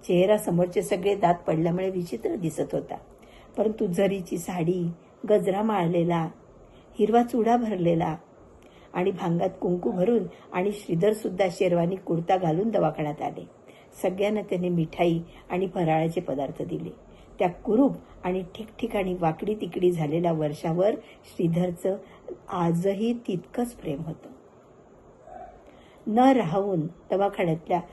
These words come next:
सुशीला सिस्टरनी विचारलंच, "श्रीधर, खरंच कमाल आहे रे तुझी.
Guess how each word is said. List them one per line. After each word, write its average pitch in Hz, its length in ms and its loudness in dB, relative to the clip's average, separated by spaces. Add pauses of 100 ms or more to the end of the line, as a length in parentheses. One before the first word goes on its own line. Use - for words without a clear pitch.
(160)
सुशीला 240 480 2
सिस्टरनी 190 720 -2 (120)
विचारलंच, 170 680 0 (640)
"श्रीधर, 175 320 4 (480)
खरंच 214 360 0
कमाल 165 320 2
आहे 208 140 0
रे 262 100 4
तुझी. 190 360 -4